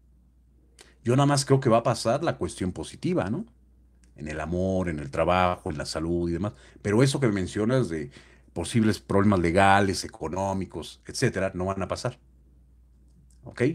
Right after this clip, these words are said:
No, sí pasan y entonces hay que ocuparse. Entonces, me dice, ¿cómo encontrar una persona acertada? Bien, desafortunadamente, difícilmente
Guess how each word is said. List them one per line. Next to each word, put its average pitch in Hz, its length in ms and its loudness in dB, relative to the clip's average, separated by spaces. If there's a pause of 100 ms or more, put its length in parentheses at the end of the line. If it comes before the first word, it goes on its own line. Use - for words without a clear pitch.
(500)
No, 78 140 -6
sí - 220 2
pasan 147 500 6
y 123 80 -2
entonces 90 340 -6
hay 82 80 -4
que - 120 -12
ocuparse. 139 600 -2 (1300)
Entonces, 98 720 2 (460)
me 107 80 2
dice, 135 240 2
¿cómo 147 180 2
encontrar 131 300 2
una 135 180 6
persona 120 240 -2
acertada? 95 380 -2
Bien, 85 320 -4
desafortunadamente, 120 1160 0
difícilmente 113 880 0